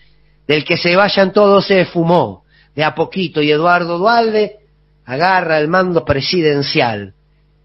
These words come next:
el responsable del caos, a través del caos llegaba a la presidencia. ¿Será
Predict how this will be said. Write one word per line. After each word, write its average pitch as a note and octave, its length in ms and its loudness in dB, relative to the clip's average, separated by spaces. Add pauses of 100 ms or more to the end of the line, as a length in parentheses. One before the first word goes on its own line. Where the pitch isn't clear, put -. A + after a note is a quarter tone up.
el B2+ 140 -6
responsable D3+ 1080 2
del D3+ 260 2
caos, B2+ 600 0 (200)
a C#3+ 240 -4
través D#3 580 2
del E3 280 -6
caos G3+ 540 2 (320)
llegaba F3 600 2
a D#3+ 60 2
la D#3+ 160 2
presidencia. C3+ 880 -4 (1300)
¿Será G3+ 500 0